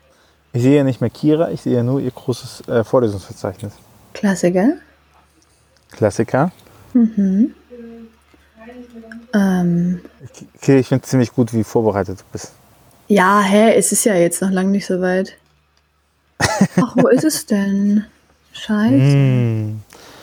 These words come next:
Speaker 1: Das ist der Cliffhanger für die nächste Folge. Wir sind nämlich über
Speaker 2: <laughs>
Speaker 1: fünfzehn Minuten und wir wollen die Leute nicht verwöhnen.
Speaker 2: Aber ich
Speaker 1: Aber ihr
Speaker 2: will's
Speaker 1: könnt ja
Speaker 2: jetzt
Speaker 1: mal
Speaker 2: auch wissen, das ist doch scheiße. Alle wollen's jetzt wissen.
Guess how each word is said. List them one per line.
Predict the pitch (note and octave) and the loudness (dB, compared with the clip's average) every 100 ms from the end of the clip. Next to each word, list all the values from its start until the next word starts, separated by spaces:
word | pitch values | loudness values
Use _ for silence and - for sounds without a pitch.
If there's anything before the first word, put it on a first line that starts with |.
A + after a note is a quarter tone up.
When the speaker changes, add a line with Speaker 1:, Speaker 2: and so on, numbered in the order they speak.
| - - | -20 -2
Speaker 1:
Das | B2+ | -2
ist | A#2+ | 0
der | C3 | -2
Cliffhanger | - C#3+ D3+ C#3+ C3+ | 0 0 2 2 0
für | C#3 | 0
die | |
nächste | C3+ C3 - | 0 0 -2
Folge. | B2 C3 F3+ F#3+ | -2 0 2 2
Wir | |
sind | A#2 B2+ | 0 0
nämlich | B2+ G#3 G#3 | 0 0 0
über | C#3 | 2
Speaker 2:
<laughs> | A3 | 2
Speaker 1:
fünfzehn | C#3+ - C3 | 0 -2 -2
Minuten | B2 E3 - C3+ | 0 0 0 -2
und | B2+ A#2+ | -2 -2
wir | B2 | 0
wollen | B2 C3+ | 0 0
die | |
Leute | B2 B2+ A3+ | 2 2 2
nicht | G#3+ - | -2 0
verwöhnen. | A2+ G#2+ A2 A#2 D#3+ - | -2 0 0 2 0 0
Speaker 2:
Aber | C4 C#4 | 2 2
ich | C4+ | 2
Speaker 1:
Aber | C#3 | 2
ihr | D#3 | 2
Speaker 2:
will's | - | 4
Speaker 1:
könnt | D#4 | 4
ja | |
Speaker 2:
jetzt | D3 | 4
Speaker 1:
mal | C#3 | 4
Speaker 2:
auch | F#4 E4+ | 4 0
wissen, | C#4+ - A#3+ | -6 -2 0
das | C4 | 0
ist | - | 0
doch | B3+ | -4
scheiße. | - B3+ D4 F#4 - - | -2 0 0 -2 -2 0
Alle | A3+ B3+ A#3+ | 2 2 2
wollen's | A#3+ A#3+ A3+ | 2 2 0
jetzt | A3+ - | -6 -2
wissen. | C4+ - - G#3+ A3 A3 | -2 -2 -4 0 2 0